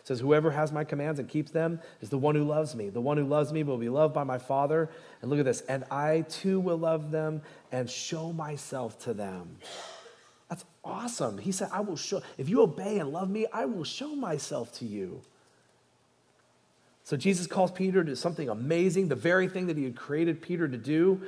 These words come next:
Not the fishing was bad, it's just better. So he tells Peter his true identity. And so the guys get back to shore and they leave everything, all their relationships, goals, everything. They just leave it there to follow Jesus.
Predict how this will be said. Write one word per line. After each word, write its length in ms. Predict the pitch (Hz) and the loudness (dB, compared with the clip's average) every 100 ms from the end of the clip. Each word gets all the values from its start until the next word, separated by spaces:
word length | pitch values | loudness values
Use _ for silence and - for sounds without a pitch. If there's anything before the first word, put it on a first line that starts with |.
| - - | -6 2
Not 160 | 170 | 2
the 60 | 165 | 2
fishing 380 | - 185 175 147 | 4 6 6 2
was 120 | 113 | 2
bad, 360 | 135 185 180 | 2 4 2
it's 100 | 151 | 0
just 260 | 151 147 120 | -2 -8 -2
better. 460 | 135 185 139 80 - - _ _ _ _ _ - - - - - | 2 4 2 -2 -12 -20 _ _ _ _ _ -20 -18 -18 -18 -6
So 180 | - 185 | 6 8
he 120 | 170 | 8
tells 400 | - 185 202 156 - | 6 8 8 6 -2
Peter 240 | - 202 | 4 8
his 140 | 180 - | 8 4
true 300 | - 196 202 | 2 6 8
identity. 720 | 175 160 160 175 190 196 196 - - _ _ _ _ - - | 6 4 2 4 6 4 0 -16 -20 _ _ _ _ -20 -8
And 160 | 147 143 | -2 4
so 140 | 170 | 6
the 80 | 151 | 6
guys 260 | 165 175 170 | 6 4 6
get 140 | 190 | 4
back 220 | 180 170 | 4 0
to 80 | 160 | -2
shore 360 | - - 185 185 | -4 0 4 4
and 80 | 143 | 4
they 60 | |
leave 320 | 151 175 170 160 | 4 6 4 4
everything, 720 | 180 175 170 - 107 90 92 - - - _ - | 4 4 2 0 -4 -6 -10 -18 -20 -20 _ 0
all 180 | 151 180 | 6 8
their 180 | 156 120 | 8 4
relationships, 640 | 117 151 185 175 165 139 | 4 6 6 4 -2 0
goals, 300 | 165 180 170 | 4 4 4
everything. 580 | 156 165 180 175 131 117 | 0 2 4 4 2 -2
They 80 | 135 | 0
just 220 | 151 135 | -2 2
leave 260 | 151 180 | 4 4
it 140 | 185 185 | 4 2
there 400 | 143 143 139 135 - - | 2 4 2 -2 -16 -6
to 100 | 131 | -6
follow 340 | - 131 123 | 0 2 4
Jesus. 600 | 113 107 107 90 92 - | 2 0 -6 -6 -12 -16